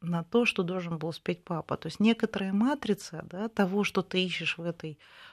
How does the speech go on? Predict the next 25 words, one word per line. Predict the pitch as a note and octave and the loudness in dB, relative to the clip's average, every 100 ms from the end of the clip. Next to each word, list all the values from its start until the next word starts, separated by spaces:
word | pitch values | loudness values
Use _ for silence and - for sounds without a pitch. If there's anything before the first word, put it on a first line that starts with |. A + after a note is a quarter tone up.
| _ | _
в | D3+ D#3 | -2 2
этом | F3 F3+ F3 | 4 4 4
окружении, | F3 F#3+ F#3+ F#3 D#3 | 4 2 4 2 2
когда | D3 C#3+ D3 D3+ | -2 -6 -2 0
мал-, | D3 E3 F3+ | 2 0 -2
ну, | F3 - - G3+ | -6 -8 -2 0
вот | F3 E3+ | 0 2
родился, | E3+ F3+ A#3+ G#3+ E3+ | 2 6 6 4 0
когда | - D3+ D3+ | -2 -6 -8
ты | D#3+ D#3 | -10 -4
растешь. | F3 E3 - D3 - - - - - | -4 -4 -2 -2 -2 -8 -18 -20 0
Матрица | G3 A3+ A3+ A3+ A3 | 4 6 6 4 2
то, | A3 C4+ | 4 2
что | - | 2
тебе | G#3 F#3+ G3+ | -4 -2 4
надо | G#3+ G#3 | 4 6
выхватить | G#3 - G#3 G3+ G3+ _ | 2 2 0 0 -10 _
то, | D4+ F4 | 0 2
что | - - G#3+ | -2 0 0
именно | G3+ A#3+ A#3 A3 G#3 - - - - | 6 6 8 8 4 0 -14 -18 -4
для | F3+ F#3 F#3+ | 0 4 4
твоего | F#3+ F3+ G3+ G3 | 2 4 4 4
собственного | - G3+ - F#3+ F#3+ | 0 0 4 2 4
вида | G3 F3 F3+ | 2 2 4
нужно. | F#3 D3 C3+ - | 4 2 0 -12